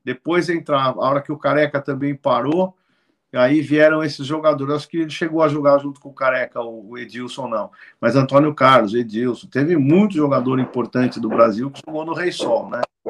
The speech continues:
Jogadores bons, muito bons. Mas na minha época eram esses, era Nelsinho, Valdir, Careca, e tinha até o Abílio, que,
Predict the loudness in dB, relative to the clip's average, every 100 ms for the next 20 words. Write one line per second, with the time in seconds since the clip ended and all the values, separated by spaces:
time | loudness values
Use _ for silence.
0 | -10 -2 2 4 6 4 4 2 4 0
1 | -4 -8 -2 0 0 -4 -8 -10 -14 -16
2 | _ _ _ 4 6 8 8 8 4 2
3 | 2 2 0 0 -2 -2 0 0 -2 -6
4 | -4 -2 2 2 2 -4 -4 -6 -10 _
5 | _ 0 2 4 4 2 -4 -12 -14 _
6 | _ _ _ _ -8 -8 -6 0 0 4
7 | 6 6 4 2 -2 -2 -2 -6 -6 -6
8 | -4